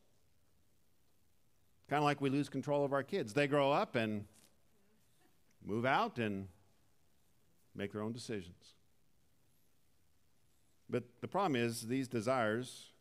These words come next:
that give birth to sin, that give birth to patterns, they don't grow up and move out, because these are our sinful patterns. And what they end up doing is they start destroying,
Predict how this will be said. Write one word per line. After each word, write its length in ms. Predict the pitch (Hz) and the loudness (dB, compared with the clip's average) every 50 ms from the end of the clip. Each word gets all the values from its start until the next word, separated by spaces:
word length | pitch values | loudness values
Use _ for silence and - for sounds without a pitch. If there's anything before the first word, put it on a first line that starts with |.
| _ _ - - _ | _ _ -20 -18 _
that 140 | - 107 104 | -10 -6 -2
give 160 | 110 120 113 | -2 -2 0
birth 260 | 107 117 117 117 117 117 | 0 0 0 0 -2 -6
to 80 | 104 | -10
sin, 420 | - - - 143 123 107 107 120 120 | -10 -8 -6 -4 -4 -4 -4 -4 -6
that 140 | 104 98 | -6 -4
give 160 | 101 113 107 104 | -4 -4 -4 -2
birth 220 | 110 113 107 - | -4 -4 -4 -6
to 60 | - 101 | -8 -12
patterns, 580 | - 131 131 127 117 107 104 110 117 113 104 | -8 -6 -4 -4 -2 -2 -2 -4 -6 -6 -6
they 200 | 107 117 123 131 | -4 -2 -2 -2
don't 320 | 135 135 131 127 123 - - _ - 95 | -2 -4 -4 -4 -6 -8 -10 _ -12 -6
grow 220 | 92 120 120 113 113 | -2 0 0 2 2
up 240 | 113 117 117 - | 0 0 -2 -4
and 120 | 92 90 90 | -6 -6 -4
move 180 | 95 95 87 | -4 -4 -2
out, 260 | 95 131 151 85 - - - - _ _ _ _ _ _ _ _ _ _ _ _ _ _ - - | -2 -2 -2 -4 -8 -12 -18 -20 _ _ _ _ _ _ _ _ _ _ _ _ _ _ -18 -14
because 300 | 113 - 113 101 87 90 | -8 -6 -4 -4 -4 -4
these 540 | 110 117 117 110 98 87 - - - - - | -4 -4 -4 -4 -6 -8 -12 -16 -18 -16 -14
are 180 | - 90 85 76 - | -12 -10 -10 -10 -10
our 220 | 101 120 143 127 | -10 -8 -8 -10
sinful 400 | 117 - 92 90 85 - - 85 | -12 -12 -14 -14 -14 -14 -16 -14
patterns. 600 | 85 - 107 104 87 71 - - - _ - - _ _ _ _ _ _ _ _ _ _ _ _ _ _ _ _ _ _ _ _ _ _ _ _ _ _ _ _ _ _ _ _ _ _ _ _ _ _ _ _ - | -12 -12 -10 -10 -12 -14 -18 -20 -20 _ -20 -20 _ _ _ _ _ _ _ _ _ _ _ _ _ _ _ _ _ _ _ _ _ _ _ _ _ _ _ _ _ _ _ _ _ _ _ _ _ _ _ _ -8
And 80 | - 107 | -4 -2
what 140 | 127 120 120 | -2 0 0
they 100 | 120 120 | 0 0
end 160 | 127 135 127 | 2 2 0
up 140 | 120 107 107 | 0 0 0
doing 280 | 120 143 143 117 107 | -2 0 0 0 0
is 160 | 107 110 107 | -2 -2 -2
they 280 | 104 107 107 107 104 110 | -2 -2 -2 -2 -2 -4
start 400 | 113 - - 123 117 113 113 - | -8 -8 -6 -4 -2 -2 -4 -6
destroying, 560 | 104 101 - - - 127 123 107 95 85 82 | -10 -14 -12 -10 -6 -4 -4 -4 -4 -6 -8